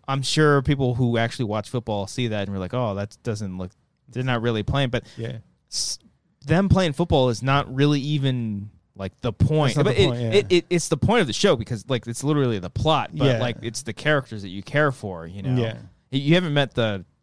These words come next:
Speaker 1: the Mexican
Speaker 2: No.
Speaker 1: so-, football player, right? Okay.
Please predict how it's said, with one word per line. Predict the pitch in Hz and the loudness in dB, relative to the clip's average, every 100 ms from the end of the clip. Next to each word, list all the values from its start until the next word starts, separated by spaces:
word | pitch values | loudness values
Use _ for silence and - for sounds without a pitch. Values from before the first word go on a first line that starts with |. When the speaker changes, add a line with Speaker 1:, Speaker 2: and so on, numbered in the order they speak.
| - | -8
Speaker 1:
the | 107 - _ _ _ _ _ _ | -8 -8 _ _ _ _ _ _
Mexican | 110 123 - 110 98 90 - _ 127 | -8 -6 -6 -8 -8 -8 -12 _ -18
Speaker 2:
No. | 110 - | -14 -8
Speaker 1:
so-, | - - | -6 -6
football | - 117 98 | -6 -6 -4
player, | - 95 87 | -6 -6 -6
right? | 95 113 - _ | -6 -6 -8 _
Okay. | 113 - | -8 -8